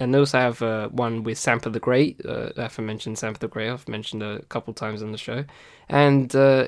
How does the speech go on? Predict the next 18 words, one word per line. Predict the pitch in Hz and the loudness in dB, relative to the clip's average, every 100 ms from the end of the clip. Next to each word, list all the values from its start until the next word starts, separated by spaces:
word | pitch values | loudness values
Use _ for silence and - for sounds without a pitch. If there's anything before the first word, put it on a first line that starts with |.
| - | 2
yeah, | 147 135 | 2 2
she, | 160 120 | 2 0
she's | - 147 139 | 0 0 2
on, | 139 | 0
she's | - - 139 | -2 -4 0
on | 139 139 | 0 0
that. | 139 | 0
She | 131 | -2
delivers | 127 127 | -4 -2
a | |
great, | 131 131 127 | -2 -2 -2
uh, | 127 127 | -2 -6
verse. | - 127 127 - | -4 -4 -4 -4
And | 135 131 131 - - | -2 0 -2 -6 -2
that | 139 - | 0 0
song | - 151 139 | 2 4 4
itself, | - - 143 120 - | 0 2 2 2 -4
I | 131 | -6